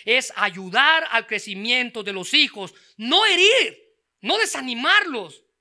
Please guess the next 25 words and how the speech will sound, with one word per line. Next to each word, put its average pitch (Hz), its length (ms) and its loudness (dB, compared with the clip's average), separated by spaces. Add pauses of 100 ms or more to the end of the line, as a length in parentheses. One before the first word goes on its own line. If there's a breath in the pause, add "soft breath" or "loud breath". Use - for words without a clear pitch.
(260)
no 311 160 -10
apacharlos, 269 1000 -2 (260)
no 247 200 -16
provocarlos 233 600 -8
a 233 80 -8
ira. 349 300 -14 (800)
Hermanos, 294 380 -8
la 269 100 -2
paternidad 277 540 -8
no 453 80 -8
es - 80 -10
fácil. 285 580 -4 (440)
Requiere 311 240 -6
mucha 311 320 -4
paciencia 269 720 -2 (280 soft breath)
para 214 180 -2
formar 269 560 0 (240 soft breath)
a 208 100 -8
un 277 200 -10
hijo 302 320 -2
menor, 226 680 -2 (540)
de - 140 -20
manera 233 420 -2
que 220 80 -14
usted 254 420 -4